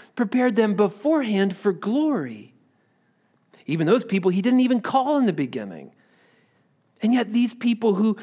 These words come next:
were not his people, he has made his people and lavished mercy and grace upon them.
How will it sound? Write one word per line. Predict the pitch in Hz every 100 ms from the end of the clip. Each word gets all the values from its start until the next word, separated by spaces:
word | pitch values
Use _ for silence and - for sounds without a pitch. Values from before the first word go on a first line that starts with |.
| -
were | 220 233
not | 220 247 254 208
his | 220
people, | - 214 208 190
he | 185 180
has | 165
made | 170 160 147
his | 127
people | - - 202 196 120 107 104 - _ - - _ _ -
and | 131 135
lavished | 170 185 165 156 147 -
mercy | 147 185 190 - - 120 120 -
and | 160 139 123
grace | - 175 180 151 - - - -
upon | 160 - 131 117 101
them. | 92